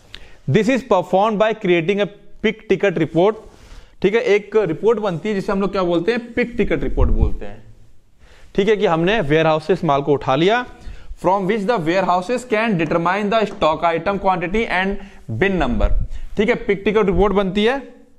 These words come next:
जिससे वेयरहाउस क्या करता है? डिटरमाइन करता है कि स्टॉक का कौन सा आइटम है और किस बिन नंबर में है,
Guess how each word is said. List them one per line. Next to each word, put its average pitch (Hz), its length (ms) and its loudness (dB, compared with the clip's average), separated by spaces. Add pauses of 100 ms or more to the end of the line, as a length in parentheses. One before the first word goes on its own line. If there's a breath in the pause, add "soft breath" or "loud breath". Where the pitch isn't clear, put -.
(960 loud breath)
जिससे 156 320 2
वेयरहाउस 160 400 2
क्या 214 120 -2
करता 202 200 0
है? 190 80 0
डिटरमाइन 165 400 0
करता 180 300 0
है 202 60 0
कि 214 120 2
स्टॉक 175 380 -2
का 190 80 2 (180)
कौन 165 200 0
सा 202 100 2
आइटम 147 440 0
है 226 80 0
और 214 300 2
किस 226 180 0
बिन 175 160 0
नंबर 147 320 0
में 113 120 0
है, - 100 2